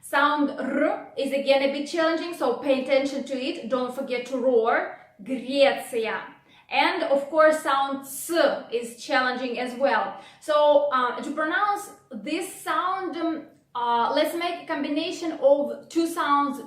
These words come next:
T and S. S, s. Okay, then the sound s itself.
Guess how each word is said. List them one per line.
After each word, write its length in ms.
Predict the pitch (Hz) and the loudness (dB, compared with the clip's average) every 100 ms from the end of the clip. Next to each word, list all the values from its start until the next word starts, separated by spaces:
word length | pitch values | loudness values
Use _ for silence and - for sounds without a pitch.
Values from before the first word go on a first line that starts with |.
| - | -10
T 80 | 330 349 - - | -8 -8 -10 -6
and 280 | 233 240 220 | -4 -4 -6
S. 340 | 233 - - 180 - - - _ _ _ - | -10 -12 -6 -4 -4 -8 -20 _ _ _ -16
S, 300 | - - 311 240 190 - _ _ _ _ _ | -14 -8 -2 -2 -4 -12 _ _ _ _ _
s. 360 | - - - - 294 - - - _ _ _ _ _ _ _ _ - | -18 -12 -10 -2 -2 -2 -8 -20 _ _ _ _ _ _ _ _ -4
Okay, 800 | 254 262 262 277 277 277 - 214 | 0 0 2 6 8 6 0 -2
then 380 | 269 277 320 262 | 2 4 2 -4
the 80 | 269 | -6
sound 480 | - 262 269 269 233 - | -2 0 2 0 -4 -10
s 220 | - - 403 440 427 - _ - | -14 -6 -4 -4 -8 -18 _ -10
itself. 600 | - - 262 214 - | -10 -8 -6 -6 -8